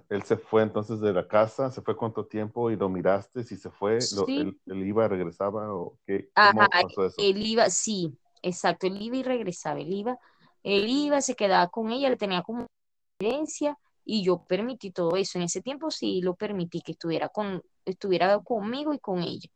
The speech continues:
Speaker 2: Este, mm, porque como yo decía que tenía que luchar por mi matrimonio, y que él tenía que, mm, tener la, la, la cosa ya con, con la familia de ella.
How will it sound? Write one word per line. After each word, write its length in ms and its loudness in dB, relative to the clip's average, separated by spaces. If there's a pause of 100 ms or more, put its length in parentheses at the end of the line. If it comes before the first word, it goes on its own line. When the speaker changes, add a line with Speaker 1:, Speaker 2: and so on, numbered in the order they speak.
(540)
Speaker 2:
Este, 800 2
mm, 380 -8 (220)
porque 240 0
como 220 0
yo 100 2
decía 300 2
que 100 -2
tenía 260 -2
que 100 -6
luchar 300 -2
por 140 0
mi 120 -2
matrimonio, 680 -2 (400)
y 120 -6
que 120 -2
él 120 -2
tenía 360 0
que, 600 0
mm, 300 -4
tener 380 -2 (160)
la, 540 6
la, 460 4
la 160 0
cosa 340 -4
ya 160 2
con, 340 -6
con 160 -2
la 100 0
familia 460 2
de 220 4
ella. 280 -4